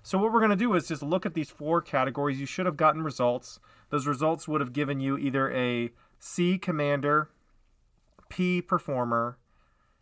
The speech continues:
S, supporter, or R, researcher. And, um, you can read through all of the, the details there, but we're just gonna kind of talk through. And I think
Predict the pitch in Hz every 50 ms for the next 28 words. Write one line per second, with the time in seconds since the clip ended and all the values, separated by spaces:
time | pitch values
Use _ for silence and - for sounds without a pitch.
0 | _ _ _ - 147 151 170 180 - - - - - _ _ - - - - -
1 | - 226 214 170 120 113 107 107 107 113 - _ _ _ _ _ _ _ _ _
2 | _ _ - 127 127 123 123 - - 143 147 147 143 139 139 135 135 127 - -
3 | - - 127 135 139 - - 113 107 101 - - 104 107 139 185 - _ _ _
4 | _ _ _ _ _ _ _ _ - 147 151 151 151 147 139 - - _ _ _
5 | _ - 147 139 135 131 127 135 165 220 208 208 147 139 180 233 220 185 - 170
6 | 160 147 143 139 143 147 147 143 135 120 117 123 123 120 120 113 117 - - -
7 | 131 117 113 110 107 107 107 110 - - - - 180 202 214 - - 131 113 104
8 | - - 117 113 107 104 131 131 151 170 156 139 - - 147 123 117 110 - 131
9 | 123 113 - - - - 123 117 - - - - 123 127 127 120 117 117 113 107
10 | - _ _ _ _ _ _ - - 131 127 123 120 117 110 107 _ _ _ _
11 | _ _ _ - 127 131 131 127 107 - -